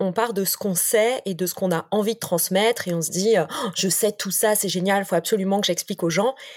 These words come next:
Et en fait, on reste très centré, euh, sur soi et sur ses savoirs. Or, la bonne,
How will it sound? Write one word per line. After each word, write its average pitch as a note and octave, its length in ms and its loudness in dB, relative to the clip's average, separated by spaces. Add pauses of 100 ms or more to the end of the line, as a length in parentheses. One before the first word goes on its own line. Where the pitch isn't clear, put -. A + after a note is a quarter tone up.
(160)
Et F#3 80 4
en - 20 4
fait, C4 180 2
on G3 60 -4
reste F3 180 -2
très - 220 0
centré, A#3+ 640 0
euh, E3+ 160 2
sur - 300 -2
soi B3 420 0
et F3+ 60 -2
sur G3 140 -2
ses G#3+ 100 2
savoirs. F3+ 500 0 (480)
Or, A#3+ 160 2
la F3 140 2
bonne, A#3 480 4